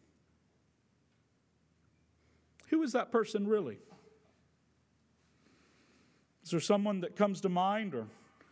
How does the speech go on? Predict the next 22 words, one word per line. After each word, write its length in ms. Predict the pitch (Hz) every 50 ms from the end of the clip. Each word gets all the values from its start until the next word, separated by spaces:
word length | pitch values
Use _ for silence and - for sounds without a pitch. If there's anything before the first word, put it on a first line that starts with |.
| - - _ -
several 420 | - - 190 190 180 196 180 190
someones? 640 | 196 - - 202 190 190 196 208 208 214 208 202 -
I 80 | 190 170
hope 340 | 175 254 277 240 - 170
there 120 | 151 175 165
are 40 | 170
at 100 | - 175
least 240 | 208 214 - - -
a 60 | 127
few 200 | - - 202 233
names 640 | 202 151 139 143 175 214 220 208 - - - - - _ _ _ _ _ _ _ _ _ _ _ _ _ - - - _ - -
that 120 | - -
you 120 | 165 156
have 320 | 127 151 147 147 175 214 208 175 - - - - _ _ _ _ _ _ _ _ - _ - - - - - - - _ _ _ _ _ _ _ _ _ _ _ _ - - - - - - - _ _ -
that 100 | 160 156
aren't 200 | 156 156 156 151
far 220 | - 175 156 147 143
away. 380 | 143 139 143 143 147 160 190 175 156 151 - - - _ _ - - - _ _ _ _ _ _ _ - - _ _ _ _ _ _ _ _ _ _ - - - - _ _ _ _ _ _ _ _ _ _ _
Because 260 | - 175 175 220 190 180
according 420 | 196 202 - - 233 240 240 220
to 100 | - 202
Paul, 580 | - - - 214 214 208 202 190 180 165 -